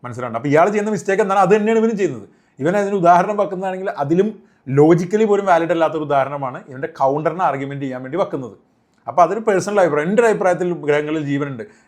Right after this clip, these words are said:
നിങ്ങളുടെ അഭിപ്രായത്തിൽ ജീവനില്ല എന്ന് പറഞ്ഞാൽ അങ്ങോട്ടും ഇങ്ങോട്ടും ഉള്ളൊരു, ഒരു, ഇത് ഒരു, ഒരു അങ്ങോട്ടും ഇങ്ങോട്ടും ഉള്ള സബ്ജക്റ്റീവ് ആയിട്ടുള്ള എനിക്ക് മറ്റേ, ഏഹ്,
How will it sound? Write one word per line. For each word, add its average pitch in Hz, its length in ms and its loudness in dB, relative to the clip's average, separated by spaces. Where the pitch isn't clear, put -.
നിങ്ങളുടെ 180 320 0
അഭിപ്രായത്തിൽ 190 420 -2
ജീവനില്ല 156 400 -2
എന്ന് 165 140 -8
പറഞ്ഞാൽ 160 200 -6
അങ്ങോട്ടും 160 240 -2
ഇങ്ങോട്ടും 165 220 -2
ഉള്ളൊരു, 151 200 -2
ഒരു, 104 160 -12
ഇത് 160 180 -2
ഒരു, 185 120 0
ഒരു 196 120 2
അങ്ങോട്ടും 180 200 2
ഇങ്ങോട്ടും 190 200 -2
ഉള്ള 185 120 -6
സബ്ജക്റ്റീവ് 160 420 -2
ആയിട്ടുള്ള 165 260 0
എനിക്ക് 143 260 -6
മറ്റേ, 180 200 -4
ഏഹ്, 143 140 -2